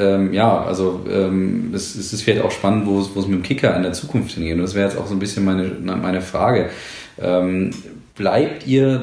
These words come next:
das, was ihr seid aktuell? Also ich wüsste jetzt gar nicht, müsstest du mich gleich wieder noch korrigieren, ich sag mal, ein Fachverlag vielleicht oder, ich weiß nicht, ein Printmedium, äh, digitale Plattform, was auch immer.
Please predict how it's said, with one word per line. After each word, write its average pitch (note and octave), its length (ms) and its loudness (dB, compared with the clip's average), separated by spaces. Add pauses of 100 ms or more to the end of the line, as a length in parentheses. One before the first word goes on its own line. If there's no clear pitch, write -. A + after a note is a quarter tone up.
das, B2 240 0
was A2+ 260 -2
ihr F#2 140 2
seid F2 500 0 (180)
aktuell? C#3 680 0
Also G2+ 600 2 (160)
ich G2 160 -6
wüsste A2 240 0
jetzt - 140 0
gar A2+ 140 -2
nicht, A#2 180 2
müsstest - 320 -10
du A2+ 40 -2
mich G#2+ 200 0
gleich G#2+ 240 0
wieder G#2+ 100 0
noch G2+ 140 -4
korrigieren, G#2 600 2 (420)
ich - 40 -18
sag G2 140 -2
mal, G2 120 0
ein E2+ 160 -2
Fachverlag C3+ 880 0
vielleicht C#3 640 0
oder, F2+ 280 2
ich E2 60 -4
weiß G#2+ 100 -2
nicht, G2 120 0
ein F2+ 120 -4
Printmedium, B2 1160 0
äh, F#2+ 380 0
digitale G2+ 520 0
Plattform, A#2+ 360 0
was G#2+ 140 -2
auch G#2+ 100 -6
immer. B2 320 4